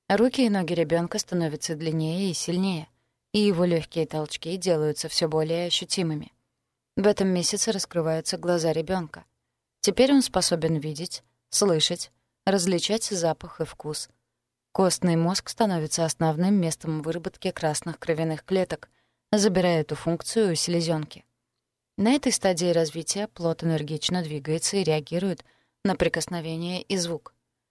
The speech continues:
В течение этого месяца ребёнок становится умнее,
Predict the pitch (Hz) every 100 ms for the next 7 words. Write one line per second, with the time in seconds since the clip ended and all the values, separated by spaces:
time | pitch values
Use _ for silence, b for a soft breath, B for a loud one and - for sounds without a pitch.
0 | _ _ - 180 202 190 175 160 160 165
1 | 208 226 - 175 160 170 202 208 - 160
2 | 156 156 - 160 160 160 165